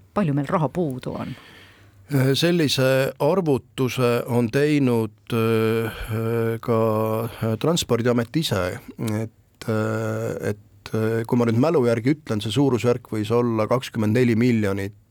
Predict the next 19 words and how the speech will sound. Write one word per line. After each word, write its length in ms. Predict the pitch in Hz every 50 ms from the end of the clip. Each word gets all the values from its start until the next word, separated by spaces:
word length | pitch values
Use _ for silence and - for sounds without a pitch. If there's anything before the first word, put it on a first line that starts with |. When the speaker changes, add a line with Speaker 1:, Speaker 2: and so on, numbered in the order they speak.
| -
Speaker 2:
äh, 460 | - 107 107 110 107 110 110 110 107 107
järgmise 720 | 110 110 110 104 101 104 104 104 110 107 - 98 110 -
paari 300 | - 110 107 104 104 107 107
aasta 300 | 107 101 - - 107 107
jooksul, 420 | 107 113 107 - - - - -
mis 200 | 107 107 104 - 107
on 100 | 104 101
programmis 460 | 110 117 120 123 120 120 110 - 131
ette 260 | 135 - - - 107 113
nähtud, 260 | 110 107 - - -
mis 160 | - 107 - - 110
on 40 | -
rahaliselt, 720 | 120 110 110 107 104 107 - - 107 107 - - - - -
äh, 240 | 57 - 50 - - - - - - - - - - - -
katmata. 480 | 117 107 104 - 107 101 - - - - - - - - - - - - - - - -
Et, 460 | - 104 107 - - - _ _ -
äh, 200 | 113 110 110 107
et 80 | 107 104 -
see, 340 | 120 120 110 110 110 107